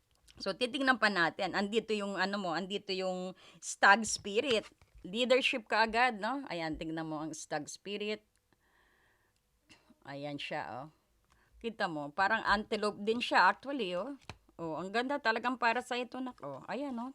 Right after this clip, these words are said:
tignan mo. May mga sungay, antena. Parang siya rin, parang sta-, antelope din, no? Talagang kinonekta. At baka number two, merong magandang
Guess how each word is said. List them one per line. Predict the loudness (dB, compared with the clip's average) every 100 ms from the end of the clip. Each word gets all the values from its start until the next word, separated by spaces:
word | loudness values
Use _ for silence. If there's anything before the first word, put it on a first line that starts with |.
| -12
tignan | -8 -4
mo. | -4 -6 -12 _ _ -20 -16
May |
mga | -10 -6 -6
sungay, | -2 -2 0 0 0
antena. | -4 -4 -4 -2 -4 -10 _ _ -20 -20 _
Parang | 4 4
siya | 2 2 2
rin, |
parang | 2 0 0
sta-, | 0 2 4
antelope | 2 2 -2 -2 -2
din, | -2 -2 -4 _ _ -12
no? | -4 -4 -4 _ _ _ _ _
Talagang | -6 -2 -2
kinonekta. | -2 -2 0 -2 -4 -2 -2 -2 -18 -20 -4
At | -4 -2
baka | -4 0 0
number | 2 0 2 0
two, | 0 -8 -6 -2
merong | 0 2 2 2
magandang | 0 -2 0 -2